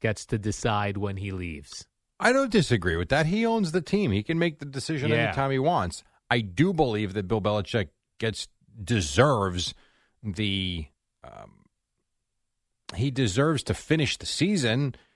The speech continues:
Speaker 2: and at least say, get together and say, "Here's the plan." And if they don't like it, maybe they agree to part ways.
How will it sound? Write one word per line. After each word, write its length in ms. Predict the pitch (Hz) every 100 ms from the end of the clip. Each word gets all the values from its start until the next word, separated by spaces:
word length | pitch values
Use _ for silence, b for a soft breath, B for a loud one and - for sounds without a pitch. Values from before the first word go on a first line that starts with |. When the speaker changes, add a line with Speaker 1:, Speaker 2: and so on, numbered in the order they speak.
| b
Speaker 2:
and 120 | 117
at 100 | 113
least 280 | 107 131 117
say, 340 | 131 113 104 95 _ _ _ _ _ _ _
get 160 | 143 -
together 440 | 120 107 135 143
and 100 | 127 -
say, 180 | 110
"Here's 380 | 92 127 131 113
the 80 | -
plan." 720 | - 160 170 143 170 143 117 -
And 200 | 104 104
if 80 | 90
they 100 | 120
don't 220 | 127 98
like 240 | 117 135
it, 60 | 139
maybe 200 | 113 120
they 120 | 113 110
agree 280 | 95 117
to 80 | 110
part 280 | - 107 98
ways. 500 | 95 101 151 160 -